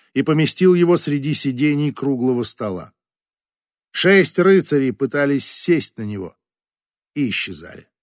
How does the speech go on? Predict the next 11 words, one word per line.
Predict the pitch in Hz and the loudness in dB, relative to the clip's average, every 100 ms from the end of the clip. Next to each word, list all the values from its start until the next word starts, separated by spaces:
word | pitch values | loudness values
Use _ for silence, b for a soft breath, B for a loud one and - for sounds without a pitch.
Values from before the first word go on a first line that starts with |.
| _ _ _ _ _ _ | _ _ _ _ _ _
Потом | 127 202 208 | -2 4 4
пришли | 233 - 233 | 4 4 2
двое, | 180 165 151 165 202 _ _ _ | 2 4 4 2 -4 _ _ _
знавшие | 107 107 139 127 - 151 160 | -8 -4 -2 -2 -2 -2 -2
его | 160 135 104 | -2 -4 -4
тайну. | 107 110 82 80 _ _ _ _ _ _ _ _ | -6 -10 -10 -16 _ _ _ _ _ _ _ _
Они | 135 123 104 | -6 -4 -6
остались. | 98 - - 147 85 - - _ _ _ _ _ _ _ | -6 -8 -4 -4 -4 -12 -18 _ _ _ _ _ _ _
Персифаль | 151 139 - 113 - 104 113 175 _ _ _ _ _ _ _ | -2 -2 -2 -6 -8 -6 -6 -6 _ _ _ _ _ _ _
и | 123 | -10
Галахад. | 90 98 165 101 - - - | -6 -2 -2 -2 -8 -20 -20